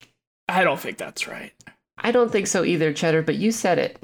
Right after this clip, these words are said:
Speaker 1: Oh, i-, i-, if I said it, it's gotta be true. I trust myself more than anyone.
Speaker 2: <laughs> Oh, well, anyways, I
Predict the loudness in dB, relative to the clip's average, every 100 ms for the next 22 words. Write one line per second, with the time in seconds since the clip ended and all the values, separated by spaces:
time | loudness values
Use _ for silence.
0 | -8 -2 0 0 0 2 2 2 0 0
1 | 0 2 0 -2 -6 -2 2 2 -2 -8
2 | -6 -4 -4 -4 -4 -2 -4 -2 -4 -2
3 | -2 -2 -2 -2 -2 -4 -2 -4 -6 -10
4 | -14 -20 _ _ _ _ -18 -8 -6 -6
5 | -6 -8 _ _ _ -20 -14 -10 -10 -12
6 | -20 -20 _ _ _ -4 0 0 0 2
7 | 2 0 -2 2 4 6 4 4 0 0
8 | 2 4 4 2